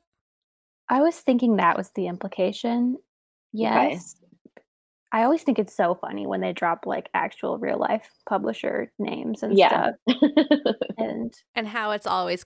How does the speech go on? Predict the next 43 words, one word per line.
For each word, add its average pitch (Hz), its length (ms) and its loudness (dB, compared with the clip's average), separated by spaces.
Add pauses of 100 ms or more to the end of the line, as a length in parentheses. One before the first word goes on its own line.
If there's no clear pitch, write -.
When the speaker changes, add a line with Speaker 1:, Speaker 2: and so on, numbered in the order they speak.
Speaker 3:
Knopf. 175 1000 -6
<laughs> - 20 -
Speaker 1:
<laughs> 415 380 4
Yes. 415 440 6 (580)
Speaker 2:
But 269 120 8
it 277 180 8
wasn't 311 380 6
this 262 240 4
time. 226 800 4
<laughs> - 800 0
Speaker 1:
Yes. - 640 -2 (140)
It 233 120 2
makes 226 260 2
me 247 80 6
wonder 214 340 4
if - 300 2 (880)
Knopf 202 320 0
at 220 140 -4
some 202 160 0
point - 400 -6 (720)
did 208 200 0
one 196 180 0
of 185 60 -2
the 208 60 0
people 196 320 2
at 185 80 4
Younger 190 340 2
Dirty, 185 540 2
like, 202 220 2 (300)
one 214 220 -2
of 196 60 -4
the 208 60 -4
producers 214 580 4
or 233 100 -2 (100)
Speaker 2:
<laughs> 226 60 0
Speaker 1:
something, 220 380 2
and 220 100 2
they're 214 280 2
like, 214 240 -4
"We're 214 100 2
gonna 214 260 0
make 202 300 -2
them 196 300 -2